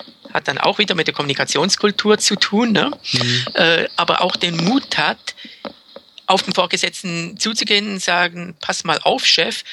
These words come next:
Speaker 1: du hast mir jetzt, äh, das und das gegeben, jetzt, ähm, obendrauf hast du mir jetzt noch das gepackt. Jetzt sag mir bitte, ob ich jetzt das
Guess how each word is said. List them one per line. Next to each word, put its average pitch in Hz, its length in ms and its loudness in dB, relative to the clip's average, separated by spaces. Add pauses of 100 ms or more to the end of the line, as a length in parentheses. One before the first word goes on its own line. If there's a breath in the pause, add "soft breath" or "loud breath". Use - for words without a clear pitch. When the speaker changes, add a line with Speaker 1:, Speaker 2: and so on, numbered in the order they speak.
(240 loud breath)
Speaker 1:
du 160 140 -4
hast 185 280 -2
mir 180 240 4
jetzt, - 460 0
äh, - 420 -2 (800)
das 170 260 0
und 170 140 -6
das 160 220 0
gegeben, 208 480 -2
jetzt, - 440 -2 (140)
ähm, 175 340 0 (140)
obendrauf 196 840 2
hast - 180 -2
du 190 40 -8
mir 160 140 -2
jetzt 151 160 -2
noch 151 120 -2 (120)
das - 260 0
gepackt. - 420 -4 (920 loud breath)
Jetzt 175 200 -2
sag 160 240 0
mir 175 180 0 (140)
bitte, 247 480 -2 (380 loud breath)
ob 190 160 2
ich 180 160 -2
jetzt 180 400 -2
das 170 360 -2